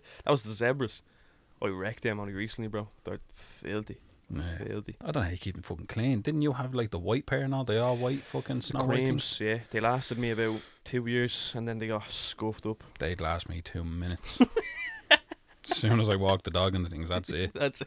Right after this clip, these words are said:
Speaker 1: it. Game over, yeah.
Speaker 2: Fuck
Speaker 1: Um,
Speaker 2: all
Speaker 1: but I have
Speaker 2: of
Speaker 1: the
Speaker 2: them.
Speaker 1: Holy Grails. Like, the Holy Grails only come out,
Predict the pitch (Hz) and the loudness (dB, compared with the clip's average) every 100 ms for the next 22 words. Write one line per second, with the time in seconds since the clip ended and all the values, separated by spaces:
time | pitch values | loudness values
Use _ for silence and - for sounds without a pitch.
0 | - - - 127 123 113 110 139 127 - | -8 -10 -8 -4 -4 -2 -4 -4 -6 -4
1 | 123 - - - 95 - - - - - | -6 -6 -20 -16 -16 -16 -20 -20 -16 0
2 | 113 110 90 127 139 202 180 143 135 120 | 4 4 4 8 10 8 6 4 2 2
3 | 117 113 120 110 - - - 90 127 127 | 2 2 2 -2 -10 -12 -6 -2 0 2
4 | 110 120 113 107 95 95 98 92 98 | 4 4 4 0 -6 -6 -6 -4 -6